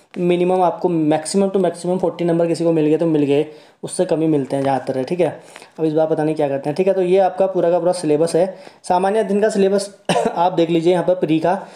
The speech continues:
अभी फिलहाल प्री का ही देखिए, प्री का है, प्रारंभिक परीक्षा का है। तो ये आपका, अ, इसका syllabus है, भारत का इतिहास है आपका, ठीक है, ये आएगा पूरा का पूरा। पढ़ना वही है जो आप video, video के लिए पढ़ रहे हो। भारतीय अर्थ-, राज्य व्यवस्था है, भारत का भूगोल है, जननांकी हो गया,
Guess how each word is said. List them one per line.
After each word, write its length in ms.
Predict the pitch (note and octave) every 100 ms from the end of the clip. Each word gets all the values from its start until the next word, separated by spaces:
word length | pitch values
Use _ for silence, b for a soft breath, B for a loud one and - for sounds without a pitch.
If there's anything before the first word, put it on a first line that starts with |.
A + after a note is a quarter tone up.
| B -
अभी 100 | F3
फिलहाल 220 | F#3 F#3
प्री 240 | F#3+ F3+ F3+
का 100 | F#3+
ही 80 |
देखिए, 260 | F#3+ F#3 G3
प्री 180 | F#3+ E3+
का 120 | F3
है, 140 | E3+
प्रारंभिक 340 | E3+ D#3 D#3+ E3
परीक्षा 280 | D#3 D3+ D3+
का 80 |
है। 220 | D3+ D3+ - B B -
तो 60 |
ये 160 | E3+ F3
आपका, 260 | F3+ F3 F#3+
अ, 360 | F#3 - E3+
इसका 240 | D#3 - F3
syllabus 420 | E3 D#3 E3+ E3+
है, 140 | F3+
भारत 300 | D#3+ D3+ D#3
का 140 | - E3
इतिहास 480 | D#3 D3 D#3 D#3
है 60 | D#3
आपका, 460 | D#3 D3 D#3 F3+ -
ठीक 160 | D#3
है, 60 | E3+
ये 140 | D3+
आएगा 280 | D3+ C#3+ C#3+
पूरा 200 | D3+ C#3+
का 100 | C#3+
पूरा। 180 | D3 D3+
पढ़ना 300 | D#3 F#3+ G#3
वही 220 | G#3+ G#3+
है 100 | G#3
जो 100 | G3+
आप 120 | G3+
video, 260 | F#3+ E3+ F3+
video 300 | F3 E3+ D#3+
के 60 | E3
लिए 100 | E3
पढ़ 160 | D3+
रहे 160 | C#3 E3+
हो। 80 | F#3+ B B B -
भारतीय 300 | D#3 D#3 F#3+
अर्थ-, 200 | F3+ F#3
राज्य 180 | D#3+ D#3+
व्यवस्था 280 | E3+ -
है, 100 | F3+
भारत 220 | F#3 D3+ D3
का 80 | E3+
भूगोल 320 | D3+ D3 D#3
है, 60 |
जननांकी 460 | D3+ C#3+ C#3 C#3 E3
हो 100 | D#3
गया, 180 | E3